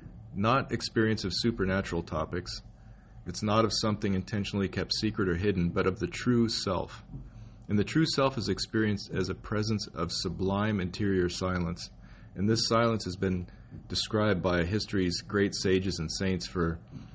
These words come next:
millennia. And this isn't just reserved for only a few people, it's available to anyone.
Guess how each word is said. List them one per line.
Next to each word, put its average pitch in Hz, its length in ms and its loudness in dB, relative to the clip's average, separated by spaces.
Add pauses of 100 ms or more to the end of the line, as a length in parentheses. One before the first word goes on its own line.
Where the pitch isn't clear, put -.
millennia. 95 600 2 (1200)
And 101 180 4
this 123 160 4
isn't 131 240 2
just 120 180 2
reserved 110 440 6
for 98 180 2
only 101 220 2
a 87 60 2
few 117 220 2
people, 90 400 0
it's 87 180 -4
available 95 500 2
to - 180 -10
anyone. 78 460 0